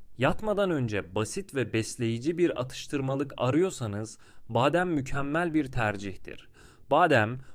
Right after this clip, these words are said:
uyku düzenlemesinde önemli bir rol oynayan magnezyum açısından zengindir. Magnezyum, iltihaplanmayı azaltmaya ve uykuya engel olabilen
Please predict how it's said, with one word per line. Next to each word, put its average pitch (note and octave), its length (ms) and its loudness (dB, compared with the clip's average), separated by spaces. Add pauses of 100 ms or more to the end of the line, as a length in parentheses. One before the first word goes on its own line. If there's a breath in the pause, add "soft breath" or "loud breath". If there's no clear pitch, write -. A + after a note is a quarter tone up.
(120)
uyku A2+ 380 -2
düzenlemesinde G2+ 1120 -4
önemli A2+ 520 -2
bir D#3 160 2
rol C#3+ 260 4
oynayan G#2+ 500 -2
magnezyum A2 760 -4
açısından G#2 640 -4 (420)
zengindir. F#2+ 880 -8 (320 soft breath)
Magnezyum, D#3 760 -2 (280 loud breath)
iltihaplanmayı E3 1080 0
azaltmaya C#3+ 1080 0
ve C#3+ 120 2 (100)
uykuya D#3+ 460 4
engel D#3+ 500 2
olabilen A#2+ 580 2